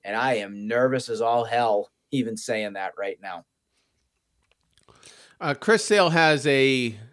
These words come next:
Speaker 2: uh, full no trade clause. So if the Red Sox have a trade package lined up and he decides he wants to stay in Boston, Chris Sale can then veto that trade if he so desires.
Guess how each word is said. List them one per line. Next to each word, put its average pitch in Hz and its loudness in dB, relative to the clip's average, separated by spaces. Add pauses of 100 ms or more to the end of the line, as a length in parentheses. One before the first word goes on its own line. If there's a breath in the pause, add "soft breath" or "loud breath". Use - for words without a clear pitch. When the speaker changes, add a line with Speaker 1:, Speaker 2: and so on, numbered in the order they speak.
(140)
Speaker 2:
uh, 123 4
full 160 2
no 147 4
trade 123 0
clause. 127 4
So 117 2 (920 soft breath)
if 123 -4
the 127 0
Red 131 6
Sox 135 6
have 131 4
a - 0
trade 135 4
package 123 4
lined 113 4
up 123 6
and 107 2
he 123 0
decides 117 0
he 127 -2
wants 117 0
to - -10
stay 120 2
in 104 2
Boston, 113 6 (320 soft breath)
Chris 131 2
Sale 127 6
can 117 -4
then 110 0
veto 110 2 (360 soft breath)
that 110 2
trade 110 2
if 113 0
he 113 -2
so 110 0
desires. 107 2